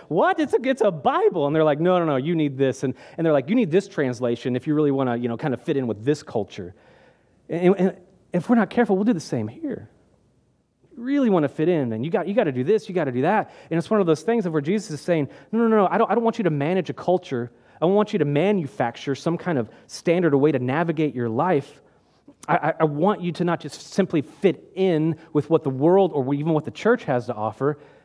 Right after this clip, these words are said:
I don't want you to just get along and get by. I want you to thrive, and I want you to live out what I've intended because I am Christianity." If we're not careful, we're going to do exactly as the Pharisees, try to obtain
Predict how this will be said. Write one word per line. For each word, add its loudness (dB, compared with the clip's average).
I -2
don't 4
want 2
you -8
to -2
just -2
get 2
along 4
and -2
get 0
by. 0
I 0
want 0
you 0
to -6
thrive, -2
and 0
I 2
want 2
you -2
to 0
live 2
out 0
what -2
I've 0
intended -2
because 0
I -2
am 0
Christianity." -2
If -6
we're 4
not 2
careful, 4
we're 4
going 2
to 0
do 0
exactly 0
as -2
the -4
Pharisees, 0
try 2
to -2
obtain -2